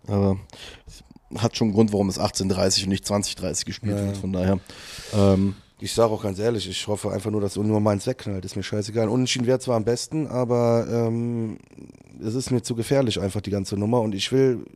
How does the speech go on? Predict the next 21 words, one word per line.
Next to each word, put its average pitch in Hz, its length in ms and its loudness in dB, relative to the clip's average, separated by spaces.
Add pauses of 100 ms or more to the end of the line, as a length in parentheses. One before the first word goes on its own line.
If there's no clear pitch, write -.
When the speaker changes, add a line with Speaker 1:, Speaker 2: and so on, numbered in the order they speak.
Speaker 2:
ganz 139 200 0
ehrlich, 165 240 2
ich - 40 -8
sag 156 140 0
dir, 151 140 0
ich 123 160 -4
will 160 120 4
den 143 120 0
sechzehnten 139 400 0
Platz - 400 -4
festigen 180 640 0 (840)
und 131 160 -2
von 131 160 2
da 131 140 6
aus 151 160 2
können 165 140 0
wir 151 40 0
von 147 140 0
mir 147 80 6
aus 131 80 0
operieren. 123 560 0